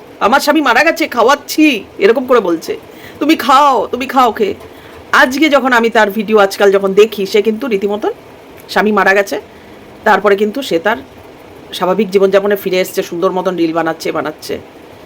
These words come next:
তাহলে তখন ওগুলো করার কী দরকার ছিল? এই যে আলপনা মণ্ডল আজকে ছেড়ে চলে গেছে, তার স্বামী, তার পরিবার, তার মা, আজ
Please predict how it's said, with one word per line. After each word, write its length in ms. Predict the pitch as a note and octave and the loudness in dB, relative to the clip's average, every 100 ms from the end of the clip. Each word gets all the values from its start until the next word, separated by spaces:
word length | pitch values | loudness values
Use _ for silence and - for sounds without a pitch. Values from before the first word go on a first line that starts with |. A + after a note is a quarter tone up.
| - | -6
তাহলে 220 | F3 F#3+ G3 | 0 0 0
তখন 240 | E3+ G3 | 0 -2
ওগুলো 200 | F#3+ F#3+ | -2 -2
করার 220 | F#3 F3+ F3 | -2 -4 -6
কী 80 | E3+ | -8
দরকার 280 | - - - | -8 -10 -14
ছিল? 180 | - - - - - - - - - - - | -14 -16 -16 -20 -20 -20 -20 -20 -20 -12 -4
এই 100 | F#3 | 2
যে 120 | G#3 | 2
আলপনা 340 | F#3+ F#3 G3+ | 2 2 0
মণ্ডল 360 | G3 F#3+ G3 F#3+ | 0 0 2 2
আজকে 220 | F3+ G3 | 2 0
ছেড়ে 260 | G3 F3 F3 | -2 -4 -6
চলে 220 | F3 E3+ | -4 -4
গেছে, 200 | E3+ E3+ | -4 -6
তার 140 | E3+ | -8
স্বামী, 300 | E3+ F3+ F3 | -8 -8 -8
তার 160 | E3+ F3 | -6 -6
পরিবার, 340 | F3 E3+ E3+ E3+ - | -6 -6 -4 -6 -6
তার 120 | F3 | -6
মা, 260 | E3 E3 E3 - | -4 -4 -6 -10
আজ 220 | E3 D#3 | -12 -12